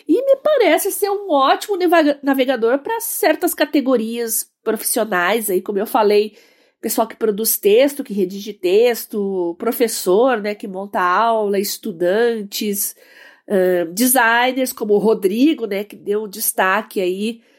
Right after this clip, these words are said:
pra, pra funcionalidade full screen, né, que tá em, adorando o navegador.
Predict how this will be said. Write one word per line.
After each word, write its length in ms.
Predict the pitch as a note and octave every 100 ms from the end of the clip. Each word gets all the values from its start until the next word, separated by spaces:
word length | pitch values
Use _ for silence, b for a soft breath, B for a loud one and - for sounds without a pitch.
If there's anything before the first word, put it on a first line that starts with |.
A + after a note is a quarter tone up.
| b b _
pra, 760 | G#3+ F#3+ F3 E3 D3 E2+ D2+ - -
pra 100 | F#3+
funcionalidade 920 | - F#3 A3 F#3 F#3 F3+ F#3 F#3+ G3
full 280 | - A#3 A#3+
screen, 500 | - - G#3 D4+ E4
né, 200 | G3 F#3+
que 120 | G3+
tá 200 | - F3
em, 300 | G3+ G3+ - -
adorando 880 | F3+ F3 G#3 F#3+ G3+ C4 D#4+ D4 C#4 -
o 60 |
navegador. 760 | F#3 F#3 G3 G3+ G#3 F#3+ G#3